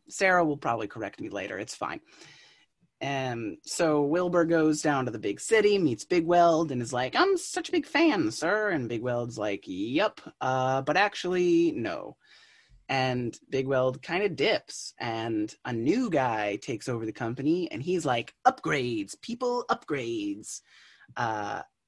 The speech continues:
and so they start gentrifying the city. They start kind of getting rid of the robots that are older models. They kind of start, well,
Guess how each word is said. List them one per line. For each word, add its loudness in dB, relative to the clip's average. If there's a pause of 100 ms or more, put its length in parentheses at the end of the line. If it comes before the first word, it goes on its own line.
and -2
so -4 (760)
they -4
start -6
gentrifying 2
the -4
city. 0 (480)
They -2
start -4 (440)
kind -2
of -6
getting 0
rid 0
of 0 (760)
the 2
robots 0
that 2
are -2 (480)
older 6
models. 4
They 0
kind 0
of -6
start, 4 (460)
well, 6